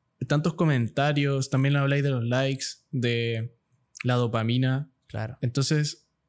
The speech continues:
Speaker 1: en un punto un artista, cuando creo que pasáis como a otro nivel, tenéis que decir, "Conche tu madre, ya tengo que matar todo mi ego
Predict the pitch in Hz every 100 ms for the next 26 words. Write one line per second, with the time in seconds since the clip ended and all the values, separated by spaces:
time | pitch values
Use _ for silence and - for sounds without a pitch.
0 | _ _ - - _ 143 131 131 160 156
1 | 175 160 156 156 - 170 160 - - -
2 | - - 147 135 131 123 120 - 143 147
3 | 151 135 151 147 151 135 147 147 151 156
4 | 139 143 147 143 - _ _ - - 131
5 | 123 - 120 117 113 101 123 139 143 131
6 | 123 139 - 175 190 190 185 190 233